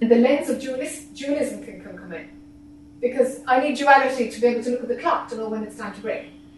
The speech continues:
That's duality. It's like there's, there's the world out there, and there's a clock there, subject-object perception, and at lunchtime we go over there.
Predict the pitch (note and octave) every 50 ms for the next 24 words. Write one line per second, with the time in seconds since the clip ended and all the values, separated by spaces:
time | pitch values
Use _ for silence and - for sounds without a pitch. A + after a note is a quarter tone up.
0 | - - - - - - - - - - - C4+ - - - - - - - C#4
1 | C4+ B3+ B3 A3 G#3 - G3+ F#3 - - - A3+ G3+ - - A#3 A3+ G#3 - -
2 | A#3+ A3+ A#3+ C4 B3+ D4 D4 C#4+ C#4 A#3 A3+ G#3 G#3+ A#3 A3 A3 A3 G#3 G#3 G#3
3 | G#3+ - - D#4 D#4 D#4 - - A3 G3+ G3 G3 - - - - B3 A#3+ - A3+
4 | G3+ - - - - - - - - C4+ C4+ C4+ - C#4 C4 B3 A3+ G#3 G3 F#3+
5 | F#3 A3+ A#3 B3+ C4 - - C4 B3 A#3+ A#3 - A#3 A3+ A3 A3 G#3+ G#3+ A3 A3+
6 | A3+ A3+ A3+ - - -